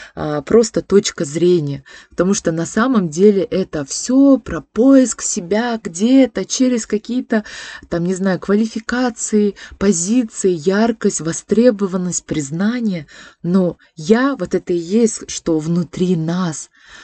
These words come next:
Тот маленький ребенок или та маленькая девочка или мальчик, который просто кайфует, когда ему дают свободу выбора заниматься тем, чем он хочет прямо сейчас. А возможно, завтра он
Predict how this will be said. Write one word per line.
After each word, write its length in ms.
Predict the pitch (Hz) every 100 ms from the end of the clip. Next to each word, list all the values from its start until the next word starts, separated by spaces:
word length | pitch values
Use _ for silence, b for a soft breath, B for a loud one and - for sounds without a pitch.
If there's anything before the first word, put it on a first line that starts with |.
| B
Тот 200 | 95 -
маленький 560 | 160 196 240 220 190
ребенок 640 | 202 220 147 160 185 180 -
или 140 | 165
та 180 | 160 165
маленькая 560 | 156 165 208 202 208 208
девочка 560 | 143 180 196 - -
или 120 | 185 202
мальчик, 640 | 165 165 202 - 165 - B B B _
который 340 | 170 190 208 220
просто 500 | 180 202 - 170 - B B B _
кайфует, 920 | 214 202 - 247 311 311 269 - _ _ -
когда 380 | 165 143 190
ему 320 | 190 175 170 165
дают 560 | 143 160 156 185 - -
свободу 580 | - 170 156 175 151 151
выбора 440 | 175 214 208 185
заниматься 640 | 156 160 147 151 147 -
тем, 420 | 135 - 170 226 226 b b b b -
чем 280 | - 254
он 100 | 196
хочет 460 | 147 - 190 - 185 _
прямо 380 | - 160 156 156
сейчас. 680 | - 151 - 143 127 - - _ B B
А 120 | 175
возможно, 580 | 185 208 233 277 254 226
завтра 600 | 165 185 226 226 170 143
он 320 | - 180 160